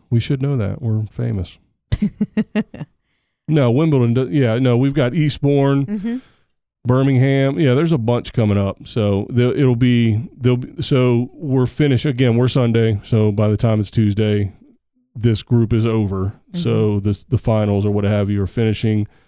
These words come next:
Speaker 1: tomorrow on Sunday, or
Speaker 2: Mm-hmm.
Speaker 1: today on Sunday. I don't know what the hell the day is. And then we got the next set starting. So
Speaker 2: Yep.
Speaker 1: the nineteenth, and then we'll have a couple tournaments on the twenty-fifth, and then
Speaker 2: Okay.
Speaker 1: Wimbledon starts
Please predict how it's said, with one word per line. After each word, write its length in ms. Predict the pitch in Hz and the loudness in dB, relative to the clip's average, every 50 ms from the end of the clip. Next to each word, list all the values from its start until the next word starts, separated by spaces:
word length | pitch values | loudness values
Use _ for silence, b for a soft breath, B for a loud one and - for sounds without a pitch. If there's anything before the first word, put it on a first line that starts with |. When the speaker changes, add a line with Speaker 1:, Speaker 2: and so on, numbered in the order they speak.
| b b - | b b -2
Speaker 1:
tomorrow 460 | - 117 110 110 107 107 107 110 107 | 0 2 2 2 2 2 2 2 2
on 120 | 104 104 | 0 0
Sunday, 400 | 98 - 101 98 95 95 98 95 98 - - _ - | 0 -2 -2 -2 0 -2 -2 -2 -4 -6 -10 _ -6
or 80 | 107 104 | -6 -2
Speaker 2:
Mm-hmm. 20 | |
Speaker 1:
today 360 | 180 139 120 113 107 98 98 101 | 0 2 2 2 2 0 0 0
on 200 | 104 110 98 95 | -2 -2 -2 -2
Sunday. 440 | - 117 104 101 95 95 98 101 101 - _ _ _ _ | -2 0 0 0 0 0 0 -2 -4 -6 _ _ _ _
I 60 | - | -10
don't 80 | - 87 | -8 -6
know 40 | 82 | -8
what 80 | 85 - | -8 -10
the 60 | - | -10
hell 160 | 92 87 92 - _ | -12 -12 -12 -12 _
the 80 | 107 101 | -12 -12
day 40 | 107 | -12
is. 120 | 117 - _ _ _ _ _ _ _ _ _ _ _ _ _ _ _ | -14 -16 _ _ _ _ _ _ _ _ _ _ _ _ _ _ _
And 160 | - 120 117 120 | 0 2 4 4
then 320 | 117 117 113 113 113 123 | 4 4 4 4 2 2
we 220 | - 165 120 117 107 | 2 2 2 2 2
got 200 | 110 117 113 104 | 2 0 0 0
the 60 | 120 | 2
next 300 | 110 120 127 123 113 - | 2 2 2 0 -2 -2
set 240 | - 127 117 110 - | 0 0 0 0 -2
starting. 600 | - - 123 117 117 113 110 110 110 113 127 - _ _ _ _ _ _ _ _ _ _ _ - | -4 -2 0 2 2 2 2 0 0 0 -2 -6 _ _ _ _ _ _ _ _ _ _ _ -2
So 220 | 127 117 110 110 | 0 2 2 4
Speaker 2:
Yep. 180 | 107 104 104 104 120 - | 2 2 2 0 -2 0
Speaker 1:
the 120 | - 117 113 | 0 2 2
nineteenth, 760 | 117 117 120 123 - - 127 120 117 120 131 - - - _ _ _ _ _ _ _ _ _ _ _ _ _ _ _ _ _ _ _ _ _ _ _ | 4 4 2 2 2 2 2 2 2 0 -2 -6 -12 -20 _ _ _ _ _ _ _ _ _ _ _ _ _ _ _ _ _ _ _ _ _ _ _
and 200 | 147 123 113 110 | 0 2 4 4
then 200 | 113 113 113 110 | 4 4 2 2
we'll 120 | 110 110 98 | 2 2 2
have 340 | 113 117 113 113 107 107 | 2 2 2 2 2 0
a 80 | 104 101 | 0 0
couple 240 | - 127 113 107 104 | 0 0 0 0 0
tournaments 420 | - - 113 107 107 107 104 95 117 | 0 0 0 2 2 0 0 0 0
on 120 | 107 98 | 0 0
the 60 | 98 | 0
twenty-fifth, 840 | - - 117 107 101 92 85 - - 143 131 123 120 110 - - - - | -2 -2 -2 -2 -2 -2 -4 -2 0 0 2 2 2 0 -2 -4 -8 -4
and 160 | 139 113 104 101 | -2 0 0 2
then 140 | 101 98 98 | 2 0 0
Speaker 2:
Okay. 160 | 110 113 110 | -2 -2 0
Speaker 1:
Wimbledon 380 | 113 113 107 104 101 98 92 | 0 2 2 2 0 0 -2
starts 540 | 90 - 117 104 95 95 92 - - - - | -2 -4 -2 -2 -2 -2 -4 -8 -14 -20 -20